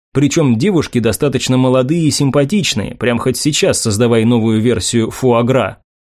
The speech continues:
Правда, не знаю, как у них с вокальными данными, но петь ведь можно и под фонограмму.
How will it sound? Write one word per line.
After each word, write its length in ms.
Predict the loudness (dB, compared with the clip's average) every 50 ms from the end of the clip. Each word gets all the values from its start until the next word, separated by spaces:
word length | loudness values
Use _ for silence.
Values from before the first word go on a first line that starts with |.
| _ _ _ _ _ -4
Правда, 640 | -2 0 0 0 0 0 2 2 4 2 2 0 0
не 220 | -2 0 0 2 2
знаю, 420 | 2 0 0 0 0 0 0 0
как 240 | 0 -2 -2 0 0
у 60 | 0
них 300 | 2 2 2 0 -2 -4
с 100 | -4 -2
вокальными 580 | 0 0 0 0 0 0 2 2 2 2 0 0
данными, 680 | 2 2 2 2 2 2 2 2 0 0 -2 -4 -2 -2
но 260 | 0 0 2 0 0
петь 280 | 0 -2 -2 -2 -2
ведь 140 | -2 -2 0
можно 360 | 0 0 0 0 0 0 0
и 40 | 0
под 160 | 0 -2 -2
фонограмму. 680 | -2 -2 0 0 0 0 0 0 0 0 -2 -4 -6